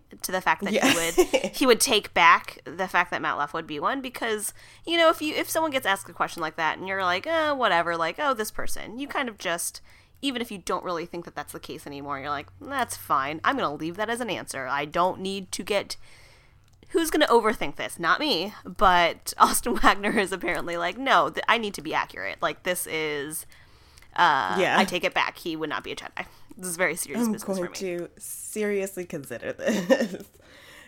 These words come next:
Speaker 2: Uh, yeah, he's fun. I like him. Every time I see him do something, he just seems like a guy who has really good energy, <laughs> uh, and likes to laugh and is down for anything. Like him being at the whatever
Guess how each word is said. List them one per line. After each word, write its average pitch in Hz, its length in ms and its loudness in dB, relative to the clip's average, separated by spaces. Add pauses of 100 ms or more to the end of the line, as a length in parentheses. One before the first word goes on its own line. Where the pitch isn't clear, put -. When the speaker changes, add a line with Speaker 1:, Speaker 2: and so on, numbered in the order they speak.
(120)
Speaker 2:
Uh, 156 380 -4
yeah, 147 240 -6
he's 240 320 -4
fun. 165 300 2
I 185 140 4
like 262 260 -2
him. 175 280 0
Every 285 200 0
time 285 140 -2
I 214 60 2
see 190 160 -4
him 175 120 -2
do 156 100 -6
something, 147 240 -4
he 180 100 -8
just 185 160 -6
seems 180 160 -8
like 160 140 -10
a 143 60 -12
guy 139 260 -8
who 151 120 -10
has 131 360 -10 (240)
really 170 180 -6
good 151 140 -6
energy, 185 640 -6 (240)
<laughs> - 200 -20
uh, 131 40 -12
and 151 680 -4
likes 160 420 -6
to 170 120 -8
laugh 143 260 -6
and 151 80 -8
is 147 140 -8
down 143 320 -6
for 139 480 -8
anything. 175 640 -6
Like 147 200 -6
him 147 420 -6 (140)
being 139 280 -6
at 147 140 -10
the 135 260 -8
whatever 151 540 -4